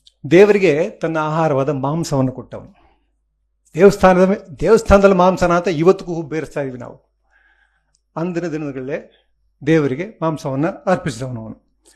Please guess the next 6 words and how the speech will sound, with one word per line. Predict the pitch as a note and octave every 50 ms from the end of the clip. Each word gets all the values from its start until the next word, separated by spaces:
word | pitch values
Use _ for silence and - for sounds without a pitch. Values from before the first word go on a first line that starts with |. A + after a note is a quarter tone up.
| _ _ _ _ _ _ _ _ _ _ _ _ _ _ - C3+
ಬಹುಜನರ | D3+ D#3+ D#3+ G3 A3 F#3 G#3 G3+ F3 F#3 F#3+
ಆಹಾರವನ್ನ | F#3+ G3 - - - E3+ D#3+ D#3+ D3 E3 E3 D#3 C#3 D3+ D3 C#3 B2 A#2+ B2 D3 E3+ _ _ _ _ _ _ _ _ _ - C#3
ಬಹುಜನರೇ | C#3 D3 C#3+ E3+ E3+ - F3 F3 E3+ F3+ F#3+ G3+ G#3+
ಹೊಲಸು | G3+ - - C#3 D3+ E3 G3 G3+ G3+ - F#3+
ಅಂತ | F#3 E3+ -
ಒಪ್ಕೊಂಡು, | D3+ C#3+ C#3+ C#3+ - - - D#3+ D#3 D3 C#3+ A#2+ C3+ F3+ E3+ _